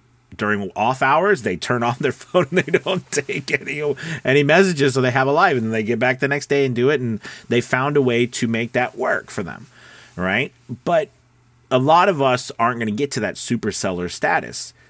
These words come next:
We still can get to a, a, a nice selling status on Fiverr, et cetera, but, but the point I'm trying to make to you is, is that that's a sweet spot I found on Fiverr. Now, me,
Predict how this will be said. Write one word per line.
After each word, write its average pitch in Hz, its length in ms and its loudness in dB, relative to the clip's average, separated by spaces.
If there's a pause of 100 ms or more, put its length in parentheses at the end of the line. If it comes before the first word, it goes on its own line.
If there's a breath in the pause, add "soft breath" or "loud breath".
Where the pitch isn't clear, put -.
We - 80 -4
still 214 180 4
can 135 100 -2
get 113 160 0
to 98 200 0
a, 92 40 -4
a, 92 380 -4
a 87 80 -4
nice 107 520 -2 (160)
selling 90 400 -4
status 78 420 -8
on 80 120 -10
Fiverr, 80 400 -10
et 80 80 -10
cetera, 85 160 -10
but, 87 220 -10 (340 loud breath)
but 135 80 2
the 156 60 2
point 240 100 2
I'm 226 60 -2
trying 175 180 2
to 127 60 -2
make 139 240 0
to 120 120 0
you 104 120 0
is, 95 220 0
is 92 120 -8
that 92 280 -4 (640 soft breath)
that's 120 440 0
a 131 80 2
sweet 131 440 2
spot 98 280 0
I 95 80 -4
found 90 260 -6
on 76 80 -8
Fiverr. 113 460 -4 (560)
Now, 110 300 -4 (100)
me, 151 560 2